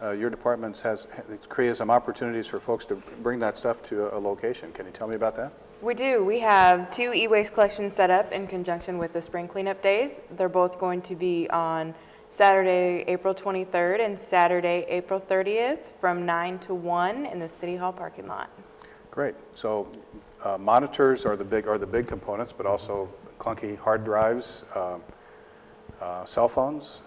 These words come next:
Speaker 1: um, any,
Speaker 2: Mm-hmm.
Speaker 1: anything that's electronic. A lot of that stuff really shouldn't be going into the landfill, right?
Speaker 2: Right.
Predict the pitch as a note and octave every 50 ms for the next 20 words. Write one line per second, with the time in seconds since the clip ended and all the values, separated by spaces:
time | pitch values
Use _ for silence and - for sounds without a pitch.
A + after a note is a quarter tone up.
0 | - - F2+ F2+ F2+ F2+ F2 - - - - - - - - - - - F#2+ B2
1 | C3 C#3 - - B2+ C3 A#2+ - B2+ A#2 A#2 A2 A2 G#2+ - - - - G#2+ G#2
2 | G#2 G2 - - - A2 G#2 G2+ F#2 E2 - - - - - - - G#2 G#2+ G#2+
3 | G#2 G#2+ G2+ - - - G#2+ F#2+ - - A2+ A2+ G#2+ G#2 F#2+ - - - G#2 G2+
4 | G2 F#2 F#2+ F#2+ G2+ G2 G2 G2 G2 F#2+ F#2 - - F#2+ F#2 F2+ F2 F#2 F#2 F#2+
5 | F#2 - - D#2 - D#3+ - - - - - - - - F#3 F3 D#3 - -